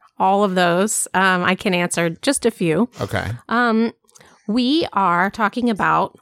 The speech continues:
Speaker 1: lost and found etiquette.
Speaker 2: Okay.
Speaker 1: Um, and we want to thank Colton M for emailing us this great topic idea.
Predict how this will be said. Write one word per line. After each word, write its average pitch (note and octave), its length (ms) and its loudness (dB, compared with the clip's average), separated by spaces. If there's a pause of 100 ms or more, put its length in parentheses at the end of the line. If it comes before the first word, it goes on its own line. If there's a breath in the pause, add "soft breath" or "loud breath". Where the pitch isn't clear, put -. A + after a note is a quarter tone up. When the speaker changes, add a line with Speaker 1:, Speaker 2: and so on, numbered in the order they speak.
Speaker 1:
lost F3+ 420 -2
and G#3 160 -2
found F4+ 480 2
etiquette. - 640 -4 (240 loud breath)
Speaker 2:
Okay. - 140 -6
Speaker 1:
Um, G#3 420 2
and G3+ 220 2
we G3+ 100 2
want G#3 220 0
to G#3+ 160 0
thank - 360 -2
Colton A3+ 540 0
M E3+ 440 0
for - 180 -2 (100)
emailing E3+ 600 0
us A3 260 -2
this - 180 -6
great - 400 -2
topic - 460 -4
idea. E3+ 560 -2